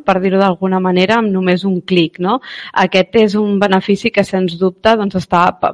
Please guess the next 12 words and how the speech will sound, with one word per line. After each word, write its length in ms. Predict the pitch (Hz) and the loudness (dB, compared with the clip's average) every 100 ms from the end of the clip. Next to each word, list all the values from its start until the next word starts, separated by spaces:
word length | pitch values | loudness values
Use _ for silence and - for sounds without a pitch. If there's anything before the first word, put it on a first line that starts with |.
| - | 0
per 140 | 185 | -2
sobre, 460 | 180 - 220 190 180 | 0 2 2 4 2
no?, 220 | 185 208 226 | 2 2 2
de, 80 | 196 - | 0 2
de 100 | 185 180 | 0 2
molts 400 | 185 185 175 - | 2 0 0 0
altres 380 | 185 202 208 - | 0 0 -4 -2
perjudicis 640 | 185 185 180 180 196 - | 0 2 0 0 -4 -4
que 80 | 190 | -4
podríem, 540 | - 175 175 170 170 - - - - | 0 -2 2 0 0 -6 -16 -20 -4
que 140 | 196 | -2
podríem, 640 | - 190 180 180 185 185 | 0 0 2 2 4 2